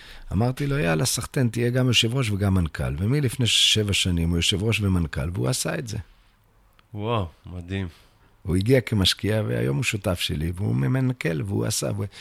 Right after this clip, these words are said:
Speaker 1: האימפריה הזאת שאתה רואה, זה הוא עשה, אני הבאתי את הרעיון. אני לא יודע, לה-, אתה מבין, זה כמו אחד שכואב לו הגב, ואומר לך שיש בפינת החדר מאתיים שקל, תרים.
Speaker 2: כן.
Speaker 1: אתה יודע, אתה, אז אומר לך, "למה אתה לא מרים?" אתה אומר, "לי תפוס הגב,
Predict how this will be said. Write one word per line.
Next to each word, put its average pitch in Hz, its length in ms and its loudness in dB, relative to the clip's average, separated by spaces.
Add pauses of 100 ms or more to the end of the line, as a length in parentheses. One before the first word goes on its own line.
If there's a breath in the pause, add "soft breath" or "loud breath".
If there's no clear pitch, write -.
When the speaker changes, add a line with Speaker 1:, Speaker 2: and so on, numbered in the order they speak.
(300 loud breath)
Speaker 1:
האימפריה 104 400 2
הזאת 117 240 2
שאתה - 200 2
רואה, 87 280 2
זה 90 120 0
הוא 147 100 -2
עשה, 65 320 0
אני 87 140 2
הבאתי 110 240 0
את 107 120 -6
הרעיון. 104 440 -2 (960 loud breath)
אני 170 400 4
לא 127 120 6
יודע, 131 260 4
לה-, 80 140 0
אתה - 180 -4
מבין, 117 120 2
זה 98 120 2
כמו 120 260 0
אחד 127 240 0
שכואב 117 280 0
לו 113 80 2
הגב, 107 240 2
ואומר 117 180 2
לך 101 160 -2
שיש 107 180 0
בפינת 110 440 0
החדר 120 280 0
מאתיים 95 300 0
שקל, 98 280 0
תרים. 82 380 -2 (1120 soft breath)
Speaker 2:
כן. 92 240 -4 (680 loud breath)
Speaker 1:
אתה - 80 -6
יודע, 131 300 2
אתה, 101 240 0
אז 92 120 2
אומר 110 100 6
לך, 98 160 2
"למה 101 180 2
אתה 92 160 0
לא 92 80 2
מרים?" 92 220 2
אתה 101 140 -6
אומר, 147 140 0
"לי 165 160 2
תפוס - 420 0
הגב, 135 280 4